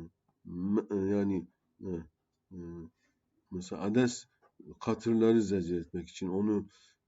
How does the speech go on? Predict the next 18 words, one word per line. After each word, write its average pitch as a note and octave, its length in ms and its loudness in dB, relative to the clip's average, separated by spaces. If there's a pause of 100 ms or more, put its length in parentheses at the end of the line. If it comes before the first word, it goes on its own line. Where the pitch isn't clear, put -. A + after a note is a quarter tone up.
(100)
söyle, F#2+ 440 -6 (420)
e, F2 40 -10 (720)
azarlamak G2 680 0
için, - 160 -10
ona F#2+ 360 -2 (300)
kızıyorsun, G2+ 760 -2 (400)
işte G2 380 -6 (360)
yürü G#2 540 4
diyorsun, G2+ 580 0 (360)
niye A2 240 4
ya-, G#2 320 0
ya-, G2+ 240 0
yapıyorsun G2+ 760 -2
bu? F#2 200 -4 (460)
Ha, F#2 120 -6 (380)
bir G#2+ 120 -4
şeyden G#2+ 480 0
vazgeçiriyorsun, G2+ 840 0